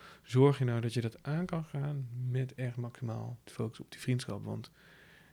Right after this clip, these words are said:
ja, er gaan zoveel dingen door elkaar heen spelen dan. Dus toen heb ik via een, eh, vriendin van mijn, eh, van mijn vrouw heb ik, eh, ben ik bij een man terechtgekomen die, eh, die g-, gewoon was om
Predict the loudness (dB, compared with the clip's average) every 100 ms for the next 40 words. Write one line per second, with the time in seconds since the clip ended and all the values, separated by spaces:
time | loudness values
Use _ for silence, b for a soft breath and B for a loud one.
0 | -16 -6 -6 -6 _ -12 -6 -4 0 2
1 | 2 0 -2 -4 -2 0 0 -4 -4 -6
2 | -4 -6 -4 -4 -2 -4 -6 -8 b b
3 | b b b b b b b b b b
4 | b b -2 -2 2 2 2 0 -2 0
5 | 2 0 -2 -2 -4 -6 -6 -6 -4 0
6 | 0 0 -2 0 -2 -2 -2 -4 -4 -2
7 | -2 -2 -2 -2 -2 -6 -6 -6 -6 -6
8 | -6 -6 -6 -6 -8 -6 -6 -4 -4 -2
9 | -4 -6 -12 -20 -12 -6 -2 2 2 2
10 | 0 -2 -2 0 0 0 0 0 0 0
11 | 0 -2 -4 -10 -18 -6 -4 -2 -2 -4
12 | -8 -14 -8 0 4 4 4 2 -2 -2
13 | -2 -4 -8